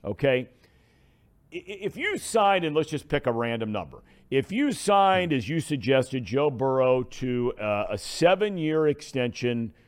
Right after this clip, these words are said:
for two hundred and fifty million dollars, okay? All right,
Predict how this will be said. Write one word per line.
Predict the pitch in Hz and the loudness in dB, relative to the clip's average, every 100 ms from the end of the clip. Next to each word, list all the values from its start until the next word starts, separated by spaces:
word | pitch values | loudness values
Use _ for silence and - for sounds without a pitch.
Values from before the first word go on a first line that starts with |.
| _ | _
for | - 113 | -6 -6
two | - 214 | -4 2
hundred | 165 165 147 | 4 2 0
and | 135 | -4
fifty | 139 123 120 | -6 -4 -4
million | 113 110 107 | -2 -2 -4
dollars, | 92 73 - - _ _ | -4 -8 -12 -20 _ _
okay? | 110 143 131 123 - _ _ _ _ _ _ _ | -4 2 2 0 -8 _ _ _ _ _ _ _
All | - 120 | -2 0
right, | 90 | 0